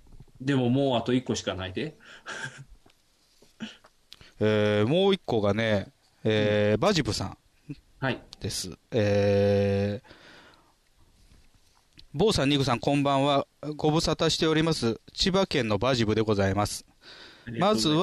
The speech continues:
Speaker 2: は結婚十周年、鈴婚式。
Speaker 1: ほう。
Speaker 2: おめでとうございます。十年は鈴なんですね。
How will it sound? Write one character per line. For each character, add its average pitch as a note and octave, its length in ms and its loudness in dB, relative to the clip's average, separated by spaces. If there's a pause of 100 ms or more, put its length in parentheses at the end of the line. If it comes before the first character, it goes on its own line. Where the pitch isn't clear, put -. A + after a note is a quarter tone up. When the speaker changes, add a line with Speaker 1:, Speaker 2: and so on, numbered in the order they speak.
(100)
Speaker 2:
は C#3 60 2
結 D3+ 300 -2
婚 C#3 220 0
十 A#2 180 2
周 C3 360 0
年、 G#2 300 -2
鈴 A#3 580 0
婚 F3+ 300 0
式。 - 360 -2 (840)
Speaker 1:
ほ B2 100 0
う。 - 20 4
Speaker 2:
お - 20 0
め C3 120 2
で A#2+ 120 2
と A#2 120 0
う - 20 0
ご G#2+ 80 -2
ざ F#2+ 120 -2
い F#2 40 -6
ま F#2 120 -12
す。 - 160 -14 (1500)
十 D#3+ 240 2
年 A2 120 2
は G2 80 -2
鈴 F3+ 380 2
な G#2+ 100 0
ん G2 60 -10
で - 80 -16
す - 80 -18
ね。 D#3+ 220 -6